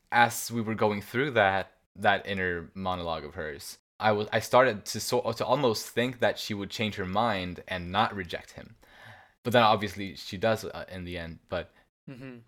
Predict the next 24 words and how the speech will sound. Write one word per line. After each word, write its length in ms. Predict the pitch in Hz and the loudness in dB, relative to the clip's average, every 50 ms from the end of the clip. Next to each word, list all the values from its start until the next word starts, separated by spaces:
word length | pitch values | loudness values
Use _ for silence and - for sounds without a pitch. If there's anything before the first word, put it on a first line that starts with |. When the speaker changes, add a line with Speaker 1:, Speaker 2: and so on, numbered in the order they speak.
| _ | _
Speaker 1:
I 120 | 123 143 156 | 4 6 6
enjoyed 440 | 160 143 127 107 113 107 104 101 92 | 6 4 2 2 2 2 2 4 4
that 260 | 104 98 95 - 90 87 | 4 4 4 4 2 2
ride 340 | 98 95 95 92 92 92 | 2 2 4 2 0 -2
kind 220 | - 98 90 87 87 | -4 -4 -4 -4 -4
of, 60 | 87 | -4
and 100 | 98 110 | -2 0
I, 140 | 110 104 110 | 2 2 2
I 40 | 123 | 2
don't 120 | 127 135 | 2 2
know 80 | 131 123 | 2 0
if 100 | 113 113 | 0 0
it 20 | |
was 140 | 104 101 98 | -2 -4 -4
intentional 640 | 95 87 - 98 95 92 - 101 98 95 90 95 92 | -6 -6 -6 -6 -8 -6 -8 -6 -6 -6 -6 -6 -8
for 180 | - - 98 | -10 -12 -10
people 240 | - 107 95 92 92 90 | -8 -8 -8 -8 -8 -8
to 140 | - 95 85 | -8 -8 -4
have 240 | 87 90 92 90 95 | -4 -4 -4 -2 -2
that 100 | 98 95 | -2 -2
experience 400 | 95 - - 104 95 95 95 - | -2 -4 -6 -6 -6 -6 -8 -6
that 180 | - 95 92 | -6 -4 -2
I 140 | 90 90 95 | -2 -2 -2
did, 300 | 98 120 120 117 113 107 | -2 -2 -4 -4 -6 -10